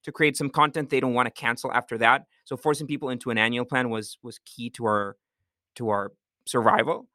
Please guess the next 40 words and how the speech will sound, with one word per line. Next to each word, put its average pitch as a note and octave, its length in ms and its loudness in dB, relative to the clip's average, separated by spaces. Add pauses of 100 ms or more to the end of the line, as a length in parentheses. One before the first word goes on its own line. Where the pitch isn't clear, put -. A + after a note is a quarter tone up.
(260)
But, E3+ 300 4 (140)
but, C3 280 2 (240)
um, G#2+ 680 -2 (460)
it's, C3 240 -8
it's C3 160 -8
a B2 40 -2
very A#2 340 0
big G#2+ 460 -2 (420)
barrier, B2+ 520 4
right? A#2 160 2
It's A2+ 120 -14
a A#2+ 40 -14
bi-, A2 160 -12
very B2 200 -6
big A#2 200 -12
paywall. G#2+ 540 -2 (300)
Uh, G#2+ 140 0
ch-, A2+ 220 -20 (260)
you B2 120 -14
know, G#2+ 60 -16
the G#2 80 -16
cheapest - 380 -8
plan A2 220 8
on A2 240 -4
annual A2 340 2
is G2+ 140 -8
ninety-six G#2 360 -12
dollars G2+ 300 -8
a C#3 60 -10
year, D#3+ 180 -8
which - 140 -20
is - 40 -20
not - 180 -4
that F3 140 6
much D3 200 0
money, C#3+ 200 2 (120)
but A2+ 160 -6 (120)
it A2 80 -10
hurts. - 400 -14 (480)
Um, G#2 680 0